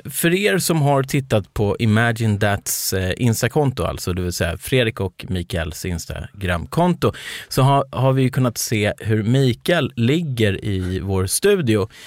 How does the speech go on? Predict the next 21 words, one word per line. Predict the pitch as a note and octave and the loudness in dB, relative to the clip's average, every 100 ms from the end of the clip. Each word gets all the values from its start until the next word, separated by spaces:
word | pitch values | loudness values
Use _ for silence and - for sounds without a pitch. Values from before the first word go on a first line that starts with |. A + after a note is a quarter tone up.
| - - - - _ - | -20 -20 -20 -20 _ 0
raklång | A#2 A2+ - C#3 C#3+ | 2 2 2 2 2
på | C3 | 0
golvet | A#2 A#2+ A#2+ A2+ F#2+ - | 2 4 4 0 0 -2
med | G2 F2+ | 0 0
axlar | - G2+ - A#2 A#2+ | -2 -4 -2 0 0
och | A2 | 0
fötter | G2+ - - F2 D#2 _ _ _ - | -4 -4 -4 -4 -6 _ _ _ -10
i | C#3+ E3+ | -6 -4
golvet | F#2+ D2 G#1+ - - | -4 -4 -8 -12 -12
och | F#2+ | -6
benen | F#2+ F2+ F2+ F2+ - - | -4 -2 -4 -6 -12 -10
raklånga | - - - - | -10 -10 -14 -12
sådär. | - - - - | -8 -8 -8 -6
Och | - D3 | 0 2
så | |
ska | D3 F3+ | 2 2
han | C#3+ | 2
försöka | C3 C#3+ | 0 0
ställa | C#3 - G3 C3 F3+ | 0 2 4 4 4
sig | G3+ F3+ | 2 2
upp | G2 - | 0 -4